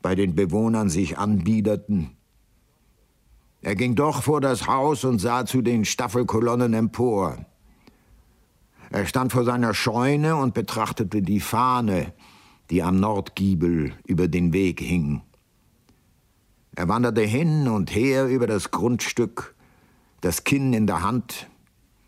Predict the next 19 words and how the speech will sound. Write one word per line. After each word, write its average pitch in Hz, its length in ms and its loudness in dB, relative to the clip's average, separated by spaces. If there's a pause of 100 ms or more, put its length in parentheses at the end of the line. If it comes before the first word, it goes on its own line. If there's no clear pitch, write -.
(880)
durch 87 200 0
die 107 120 0
leeren 107 400 0
Stuben, 117 680 0 (420)
auch 90 200 -4
durch 92 220 -2
Lisbeths. - 720 -4 (2250)
„Es 110 120 -4
ist 117 240 -2
alles 117 280 -4
meine 95 320 2
Schuld, 64 480 -6
Crespal.“ - 600 -10 (2500)
„Jetzt 92 380 -2
ist 95 200 -2
das 87 180 -2
meine 87 520 -2
auch, 78 420 -6 (240)
Lisbeth.“ - 640 -6